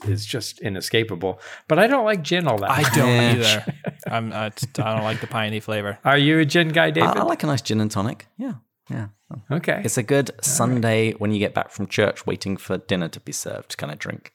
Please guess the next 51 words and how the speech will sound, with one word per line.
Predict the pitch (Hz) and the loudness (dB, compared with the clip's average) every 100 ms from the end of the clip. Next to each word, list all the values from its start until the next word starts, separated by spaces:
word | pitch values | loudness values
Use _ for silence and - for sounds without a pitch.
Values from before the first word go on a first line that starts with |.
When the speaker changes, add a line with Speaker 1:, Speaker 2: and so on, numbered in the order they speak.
| _ - - - - - - - | _ -20 -20 -20 -20 -20 -20 -10
Speaker 2:
If | 131 | -4
we | 127 | 2
have | 151 | 4
any | 143 120 | 4 2
Speaker 1:
Okay. | 107 | 2
Speaker 2:
lifelong | 110 120 - 104 104 | 2 0 -2 -4 -4
listeners, | 104 - 104 104 | -6 -6 -6 -6
they're | |
gonna | 107 | -6
be | 107 | -6
like, | 107 107 107 | -4 -6 -4
"I | |
watched | 110 143 170 - | -4 -4 -6 -8
your | |
videos, | 135 151 139 117 107 | -8 -6 -4 -4 -4
Matt, | 113 107 110 | -4 -2 -4
from | - | -6
four | 107 - 147 | -12 -6 -4
years | 123 131 135 | -2 -4 -4
ago, | 117 | -6
and | 101 | -6
you | 104 | -6
said | - 120 | -4 -4
maybe | 113 117 117 | -4 -4 -4
a | |
gin | 107 113 | -2 -2
and | 110 107 | -4 -2
tonic | 123 131 110 | -2 -2 -4
here | 107 | -6
and | 104 | -6
there." | 101 | -6
I | 113 151 | -2 -2
used | 117 123 135 | -2 -4 -4
to | 110 | -6
like | 104 110 - | -6 -6 -4
it. | 143 | -6
I, | - 123 | -2 -4
to | - 120 | -4 -4
this | 117 | -4
day, | - 117 | -4 -4
don't | 113 113 110 | -2 -4 -4
know | 113 107 | -4 -2
what | 113 | -4
happened | 101 104 101 127 | -4 -6 -6 -6
in | 123 | -6
the | 120 | -4
last | 120 120 - | -4 -4 -6
three | 127 123 | -6 -6
or | |
four | - 131 | -4 -4
years, | 127 135 151 139 | -2 -2 -4 -6